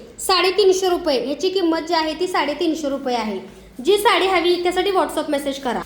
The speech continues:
सगळ्यात मोठ्या साईजची गुढी हवी आहे त्यांनी नक्की मेसेज करा. ही पण सगळ्यात मोठ्या साईजची गुढी आहे, तुम्ही बघू शकता,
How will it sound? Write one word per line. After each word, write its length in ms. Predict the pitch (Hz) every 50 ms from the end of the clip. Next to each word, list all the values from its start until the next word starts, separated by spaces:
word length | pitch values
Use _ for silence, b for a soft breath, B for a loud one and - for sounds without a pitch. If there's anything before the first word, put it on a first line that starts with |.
| - -
सगळ्यात 420 | - - - 339 339 359 392 370 392
मोठ्या 280 | 427 415 415 392 381
साईजची 300 | 381 415 392 359 349 415
गुढी 220 | 381 370 403 370 392
हवी 240 | 392 403 370 359
आहे 200 | 359 330 285 -
त्यांनी 220 | - 349 339 359 392
नक्की 320 | 381 381 381 381 - 381
मेसेज 360 | 370 392 370 370 370 349 -
करा. 100 | - 339
ही 120 | 339 359 381
पण 280 | 370 381 381 370 381
सगळ्यात 380 | 381 - 403 311 320 330 330 349
मोठ्या 240 | 349 359 349 320 302
साईजची 320 | 302 330 311 262 - 339
गुढी 180 | 302 320 302 269
आहे, 100 | 277 -
तुम्ही 180 | 302 302 320
बघू 120 | 311 294 330
शकता, 480 | 320 - 320 320 - - 269 285 330